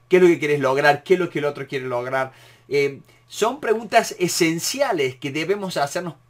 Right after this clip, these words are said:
preparándonos. Estas preguntas y mayor explicación y cómo estratégicamente las usamos van a estar en nuestro libro, en mi libro, perdón. Este, agradezco muchísimo a Gabriel,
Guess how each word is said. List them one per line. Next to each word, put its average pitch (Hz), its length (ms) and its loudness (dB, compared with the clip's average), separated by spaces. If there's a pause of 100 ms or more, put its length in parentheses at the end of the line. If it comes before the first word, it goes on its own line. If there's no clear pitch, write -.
(380)
preparándonos. 139 1000 -4 (680)
Estas 196 280 0
preguntas 165 680 0
y 143 120 -14
mayor 127 760 -10
explicación 147 960 -4
y 123 220 -12
cómo 190 580 2 (220)
estratégicamente 143 840 -2
las 131 80 -4
usamos 151 380 -6 (380)
van 147 240 4
a 151 40 2
estar 135 360 2
en 123 80 -12
nuestro 120 240 -8
libro, 170 420 -4 (440)
en 117 100 -10
mi 113 100 -6
libro, 151 320 -2
perdón. 156 340 -6 (840)
Este, 123 400 0
agradezco 135 460 0
muchísimo 147 800 -6
a 117 100 -4
Gabriel, 143 720 2